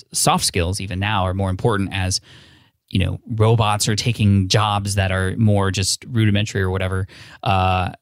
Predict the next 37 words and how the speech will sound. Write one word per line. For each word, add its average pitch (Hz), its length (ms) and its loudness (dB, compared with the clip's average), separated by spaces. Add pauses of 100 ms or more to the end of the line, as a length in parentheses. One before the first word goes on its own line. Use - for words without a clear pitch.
(380)
these 117 240 4
soft 107 260 0
skills 120 320 0
and 104 80 2
these 104 160 2
skills 101 300 0
of 98 80 -2
entrepreneurship 98 760 0
can 95 180 -2
help 95 200 0
you 101 80 -8
succeed, 98 420 -4
whether 98 220 -2
you 95 340 -4
are 101 100 -4
an 95 60 -2
employee 95 500 0
or 95 180 -4
an 92 140 -6
entre-, 101 260 -2 (100)
an 101 200 -2
entrepreneur 95 440 -2
or, 95 560 -6
or, 95 400 -8 (140)
or - 60 -20
in 123 140 2
a 120 60 4
relationship 104 560 -4
or 90 120 -2
anything. 135 440 -2 (400)
Um, 98 400 -2 (120)
the 117 120 0
ability 104 320 -2
for 107 140 -10
you 104 220 -4
to, 101 840 -2
um, 50 520 -12